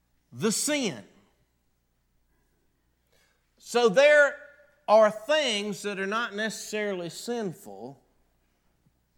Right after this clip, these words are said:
that can still weigh us down in our Christian life and race.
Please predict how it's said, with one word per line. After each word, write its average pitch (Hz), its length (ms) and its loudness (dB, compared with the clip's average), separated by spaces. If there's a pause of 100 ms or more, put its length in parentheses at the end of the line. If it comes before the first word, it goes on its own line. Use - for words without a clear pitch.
(1080)
that 139 240 -6
can 135 180 -16
still 160 340 -8
weigh 131 320 -6
us 113 200 -14
down 143 280 -12 (2250)
in 120 120 -6
our 117 140 -4
Christian 131 460 -8
life 104 520 -12 (2000)
and 110 160 -16
race. 107 560 -14